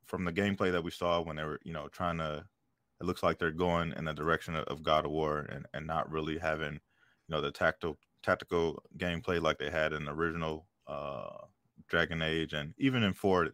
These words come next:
you know, they had that to, or, uh, Inquisition, they had that to a certain extent. Um, if you're gonna drastically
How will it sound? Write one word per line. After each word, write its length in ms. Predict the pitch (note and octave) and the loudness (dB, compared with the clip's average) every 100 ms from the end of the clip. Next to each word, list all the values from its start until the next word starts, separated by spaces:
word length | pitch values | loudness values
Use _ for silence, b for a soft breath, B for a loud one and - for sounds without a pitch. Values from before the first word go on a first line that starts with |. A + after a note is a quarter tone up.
| - | -6
you 100 | E2 | -6
know, 120 | D#2 | -4
they 80 | D#2 | -2
had 220 | E2+ D2+ | 0 0
that 180 | D#2+ D#2 | -2 -4
to, 240 | E2+ D2 - _ | -4 -6 -8 _
or, 320 | D#2 D#2+ C#2+ - - | -2 -2 -2 -8 -8
uh, 260 | C#2+ A1+ - - | -6 -8 -10 -6
Inquisition, 500 | E2+ E2 F2+ F2 E2 | -4 -2 -2 -2 -2
they 100 | D#2 | 0
had 200 | E2 D#2 | 0 2
that 160 | D#2 D2 B B B _ | 0 -2 B B B _
to 100 | G2+ | 0
a 40 | |
certain 260 | F2+ G2 F2 | 4 4 4
extent. 380 | - - A2 - b b b b _ | 0 0 0 0 b b b b _
Um, 260 | F2 E2 - | -2 -2 0
if 140 | F2 G#2+ | 0 2
you're 140 | A#2 | 2
gonna 200 | A#2 F2 | 4 2
drastically 640 | D#2+ F#2 F#2 - F2 E2 | 4 4 4 0 -4 -4